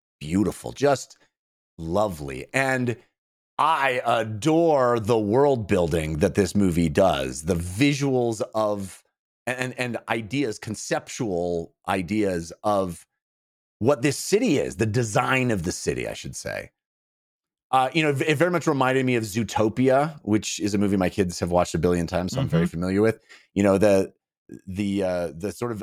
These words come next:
Speaker 1: idea of what would a city with, that is built around this fantasy concept, what would it look like? And let's kind of explore that and the, and the nooks and crannies of that in all kinds of fun ways. I just, I, I would love to have many, many more scenes just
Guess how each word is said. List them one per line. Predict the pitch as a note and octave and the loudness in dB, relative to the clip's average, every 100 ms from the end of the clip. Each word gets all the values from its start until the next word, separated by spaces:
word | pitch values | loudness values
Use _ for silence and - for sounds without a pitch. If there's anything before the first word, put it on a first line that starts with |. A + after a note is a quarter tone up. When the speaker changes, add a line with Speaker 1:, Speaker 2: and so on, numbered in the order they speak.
| - | -6
Speaker 1:
idea | A2+ G#2+ G#2+ C3 C3 B2 | -6 -6 -6 -2 -2 -2
of | G#2+ G#2 G2 E2 _ _ - | -2 -2 -4 -10 _ _ -6
what | D3+ A3+ | -2 -2
would | G3+ | -2
a | D#3+ | -4
city | - F3 D#3+ | -4 -2 -2
with, | C3 B2+ - G#2+ | 0 -2 -2 -2
that | - | -2
is | A#2 G#2 | -2 -2
built | A#2 C#3 - | 0 0 0
around | A2+ A2 G#2 E2 | 0 0 -2 -2
this | B2 B2 - - _ _ _ | -2 -2 -6 -16 _ _ _
fantasy | - A#2 G#2+ G2+ | -2 -2 -4 -6
concept, | A2 F#2+ - F2 E2+ | -4 -4 -2 -4 -2
what | A2+ B2+ | -2 0
would | A2 | 0
it | |
look | G2+ G2 | -2 -2
like? | F#2 F2 | -2 -2
And | G#2 | -2
let's | B2 B2+ - _ _ _ | -2 -2 -8 _ _ _
kind | - C3 | -2 0
of | A2+ - _ _ | -2 -6 _ _
explore | A#2 A#2 - D3+ D#3 D#3 | -4 -4 -4 0 4 4
that | C#3 B2+ C3 A#2+ | 4 4 2 2
and | A2+ | 0
the, | A2 A#2 | 0 0
and | A2 | -2
the | |
nooks | A2 A#2+ C#3 C3 | 0 0 -2 -4
and | A2+ | -4
crannies | B2 A#2 G#2 | -2 -2 -2
of | G2+ | -2
that | F#2+ F#2+ F#2 - _ - | 2 2 0 -4 _ -6
in | G#2 | -2
all | G2+ A2 | -2 -2
kinds | A2+ F#2+ | -2 -2
of | F#2+ | -6
fun | - A2+ G2+ F#2 F2+ - _ F2+ | -6 -4 -2 -4 -6 -8 _ -4
ways. | G2 D#2+ C2+ D2 - - _ _ | -2 -2 -4 -8 -12 -20 _ _
I | D3+ | -2
just, | D3 E3+ - C#3 | -2 -6 -4 -2
I, | D#3 D3 D3 | -2 -4 -2
I | C3+ | 0
would | C#3+ C3 | 0 0
love | C3+ C3+ | 0 0
to | C3+ | -2
have | B2 A#2 | 0 -2
many, | A#2 A#2+ B2+ | 0 -2 -2
many | A#2+ A#2 A#2 | -2 -2 -2
more | A2 A2 G#2+ | 0 0 -2
scenes | - A2 G#2 G2 F2 | -2 -2 0 0 -2
just | - G#2 | -4 -4